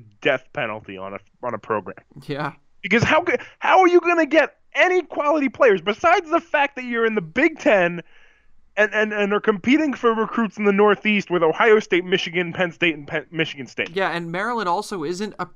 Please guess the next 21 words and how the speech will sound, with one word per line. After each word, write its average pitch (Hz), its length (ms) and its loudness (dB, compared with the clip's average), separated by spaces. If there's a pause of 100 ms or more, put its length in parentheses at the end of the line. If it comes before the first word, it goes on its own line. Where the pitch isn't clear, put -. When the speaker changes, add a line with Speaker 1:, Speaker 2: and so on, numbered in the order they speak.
Speaker 2:
they 170 240 -8
aren't, 196 340 -4 (140)
they 175 200 -6
aren't 233 360 -2
Michigan 147 400 -8
or 143 140 -2
Ohio 135 300 -6
State 127 400 -8
or, 139 240 -8
or 143 220 -6
Michigan 143 380 -10
State. 131 280 -10
They're 147 160 -6
not 180 360 0
a 147 80 -8
huge 156 360 -14
program. 190 520 -4 (380)
They, 170 160 -2
Speaker 1:
Ru-, 233 60 4
Speaker 2:
they, 175 140 -4
Speaker 1:
like, 226 180 -2